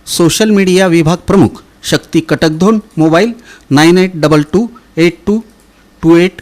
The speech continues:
फाय टू, शहर सरचिटणीस रामप्रसाद शागालोलू, मोबाईल सेवन एट सेवन फाईव्ह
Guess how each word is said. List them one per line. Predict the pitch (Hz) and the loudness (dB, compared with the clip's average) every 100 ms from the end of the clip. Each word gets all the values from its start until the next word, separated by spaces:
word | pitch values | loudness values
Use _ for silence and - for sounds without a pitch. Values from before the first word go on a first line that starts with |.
| - | -20
फाय | - 147 139 | -2 0 0
टू, | 113 107 - _ _ _ - | -4 -8 -12 _ _ _ -12
शहर | - 165 190 | -2 0 0
सरचिटणीस | 180 165 151 151 - 170 220 - - _ | -2 -4 -4 -6 0 0 0 -8 -20 _
रामप्रसाद | 151 160 170 165 - 151 - | 0 0 2 -2 -2 -4 -4
शागालोलू, | - 147 165 170 175 240 - - - - | -4 -2 0 2 2 0 -6 -16 -8 -2
मोबाईल | 143 175 240 - - _ _ - | 2 2 0 -8 -20 _ _ -6
सेवन | 170 175 190 | 0 2 0
एट | 214 - | -2 -8
सेवन | - 156 160 | -2 2 2
फाईव्ह | 160 170 240 | 2 0 -2